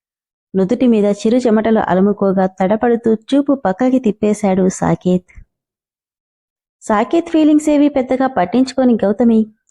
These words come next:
నెమ్మదిగా, "బావా, కాఫీ మరీ వేడిగా ఉన్నట్టుంది, జాగ్రత్త" అంటూ ఫోన్ అతని చేతికిస్తే తల అడ్డదిడ్డంగా ఊపాడు. "అత్తయ్య, కాఫీ" అంటూ రమగారి దగ్గరికి వెళ్తున్న గౌతమిని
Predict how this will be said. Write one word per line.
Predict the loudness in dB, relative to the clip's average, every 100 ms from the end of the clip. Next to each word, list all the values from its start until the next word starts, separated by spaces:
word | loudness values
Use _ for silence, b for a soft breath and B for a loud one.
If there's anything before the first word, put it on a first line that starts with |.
| -2
నెమ్మదిగా, | 0 2 2 0 0 0 -4 _ _ _ _ -6
"బావా, | -2 0 0 -2 _ _ _ _ -6
కాఫీ | -4 -2 0
మరీ | 0 2
వేడిగా | 0 2 2 2
ఉన్నట్టుంది, | 2 0 0 0 -2 _ _ -12
జాగ్రత్త" | -2 0 0 0 -2 -4 _ _ _ _ _
అంటూ | -2 0 -2
ఫోన్ | -2 0 2 0 -4
అతని | -6 -2 -2 0
చేతికిస్తే | -2 -2 -6 -10 -4 -2 -2 -4 _ _ _ _ _ _ _ _ -4
తల | 0 0
అడ్డదిడ్డంగా | -2 -4 -4 -2 -2 0 2
ఊపాడు. | 0 0 0 0 -4 _ _ _ _ -20 b _ _ _ _ _ _ _ _ _ -8
"అత్తయ్య, | -2 -2 -2
కాఫీ" | -2 -2 0 0 0 -6 _ _ _ -2
అంటూ | 0 2 2
రమగారి | 2 2 2 0
దగ్గరికి | 0 0 -2 0 0
వెళ్తున్న | 0 0 0
గౌతమిని | 2 0 2 2 2 0